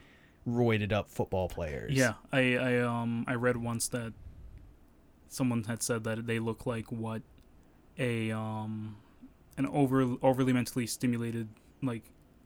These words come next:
Speaker 2: twelve-year-old would think, like, a macho man looked like.
Speaker 1: Yeah.
Speaker 2: And I was like,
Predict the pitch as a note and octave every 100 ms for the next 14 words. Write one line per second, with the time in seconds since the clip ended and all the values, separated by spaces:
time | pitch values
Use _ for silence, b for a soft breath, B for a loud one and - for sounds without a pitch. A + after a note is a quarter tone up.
0 | - - - - A#2+ A#2 A2+ A2 A#2 C3
1 | A2+ A#2+ A2+ A2+ A2 - A2+ A2+ A2+ A2+
2 | A2+ - A#2+ A2+ - - b b B2 B2
3 | C3 A#2+